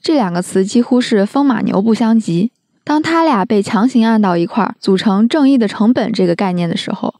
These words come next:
就给我们一种强烈的思维冲击。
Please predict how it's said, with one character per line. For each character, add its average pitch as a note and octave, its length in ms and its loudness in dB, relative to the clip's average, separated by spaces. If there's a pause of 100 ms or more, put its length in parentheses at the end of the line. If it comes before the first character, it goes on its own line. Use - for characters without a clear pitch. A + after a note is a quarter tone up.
就 C#4+ 100 2
给 B3+ 100 0
我 C4 160 2
们 G3 160 2
一 A3+ 60 4
种 G#3 240 -2
强 G3+ 320 0
烈 B3 160 2
的 - 180 -4
思 - 160 -4
维 A3 140 4
冲 B3+ 260 2
击。 G#3 360 0